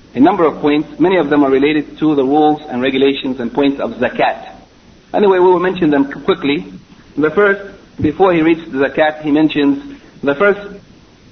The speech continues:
of the fawaid, or points of benefit, of thirteen points that he mentions here. It is the first thing that the da'iyah, the one who is calling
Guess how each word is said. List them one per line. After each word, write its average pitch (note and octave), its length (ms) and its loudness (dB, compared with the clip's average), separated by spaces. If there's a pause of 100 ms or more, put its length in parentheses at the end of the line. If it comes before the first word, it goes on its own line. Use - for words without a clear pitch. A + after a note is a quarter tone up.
(160)
of C3+ 180 0
the C#3 100 0
fawaid, D3 720 0
or B2+ 80 0
points D#3 320 0
of B2+ 140 -4
benefit, C#3 560 -2 (180)
of B2+ 200 -2
thirteen D#3+ 420 0
points C#3+ 240 0
that C3 80 -2
he C3 80 0
mentions C#3 380 0
here. C#3+ 300 0 (400)
It A#2+ 160 -8
is E3+ 280 0 (560)
the B2+ 120 -2
first F#3 340 -2
thing D#3 460 0
that C3 220 -4
the B2+ 120 0
da'iyah, D3 880 -4
the B2+ 100 -2
one D#3+ 140 4
who D3+ 100 2
is - 80 -4
calling D#3 300 2